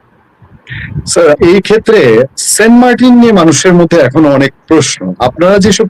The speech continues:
খোঁজ খবর রাখেন, নিশ্চয়ই বিভিন্ন সোর্সেও রাখেন আপনারা, আপনাদের লাস্ট অবজারভেশন কি? ওখানে মানুষ মনে করে যে ওখানে আননেসেসারি ট্যুরিস্ট বন্ধ যেভাবে করা হয়েছে, তারপর এই যে একটা হাইপ তৈ-, তৈরি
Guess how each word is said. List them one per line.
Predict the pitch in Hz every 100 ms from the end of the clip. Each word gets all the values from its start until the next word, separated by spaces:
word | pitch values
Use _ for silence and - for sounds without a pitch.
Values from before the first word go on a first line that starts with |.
| -
খোঁজ | 160 -
খবর | 147 139
রাখেন, | 123 117 110
নিশ্চয়ই | 113 120 - 160
বিভিন্ন | 165 165
সোর্সেও | 160 151 143 190 185
রাখেন | 127 - 92 85
আপনারা, | 90 90 - _ _ _ -
আপনাদের | 175 214 247 262
লাস্ট | 202 185 -
অবজারভেশন | 156 143 143 131 - 117 101
কি? | - 95
ওখানে | 107 113 135 139 143 139
মানুষ | 165 180 180
মনে | 190 190
করে | 160 147 143 - _
যে | 151
ওখানে | 139 147 131 - - -
আননেসেসারি | 147 151 139 147 156 139 127
ট্যুরিস্ট | 127 123 117 - 113
বন্ধ | 110 107 113 110 104
যেভাবে | 135 156
করা | 160 165 156
হয়েছে, | 127 98 - 92 - - - _ -
তারপর | 147 127 156 147 156 160
এই |
যে | 160 175
একটা | - 135
হাইপ | 143 147 - _ _ -
তৈ-, | - 165 147 -
তৈরি | 160 180